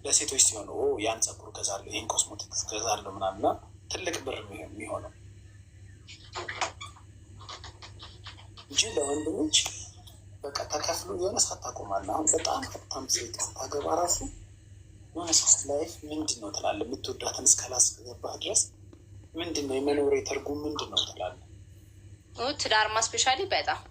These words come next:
Speaker 1: ወንድ ልጅ በተለይ ሴት ልጅ በጊዜ ሂደት ትወደዋለች።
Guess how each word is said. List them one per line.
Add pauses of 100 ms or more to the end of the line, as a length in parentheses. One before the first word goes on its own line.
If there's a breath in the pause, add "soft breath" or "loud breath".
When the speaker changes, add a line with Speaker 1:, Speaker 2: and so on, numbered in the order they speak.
(440)
Speaker 1:
ወንድ
ልጅ
በተለይ
ሴት
ልጅ (680)
በጊዜ
ሂደት
ትወደዋለች።